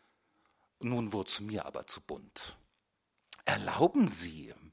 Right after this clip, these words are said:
das steht doch bereits in der Bibel, dass alle Menschen Menschen sind. Als die Bibel geschrieben wurde, gab's noch keine Kolonien in unserem Sinne“, dozierte felsenfest der Bäckermeister. „Eine Bibel muss man im übertragenen Sinn verstehen, bildlich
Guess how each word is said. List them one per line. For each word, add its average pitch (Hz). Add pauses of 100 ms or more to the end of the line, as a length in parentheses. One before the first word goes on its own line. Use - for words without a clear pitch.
(520)
das 120
steht 175
doch 170
bereits 135
in 147
der 117
Bibel, 185
dass 131
alle 190
Menschen 131
Menschen 151
sind. 82 (300)
Als 220
die -
Bibel 226
geschrieben 127
wurde, 117 (260)
gab's 180
noch 165
keine 156
Kolonien 156
in 151
unserem 143
Sinne“, 131 (480)
dozierte 117
felsenfest 107
der 98
Bäckermeister. 95 (160)
„Eine 196
Bibel 202 (200)
muss 196
man 180 (180)
im 165
übertragenen 175
Sinn 110
verstehen, 95
bildlich 196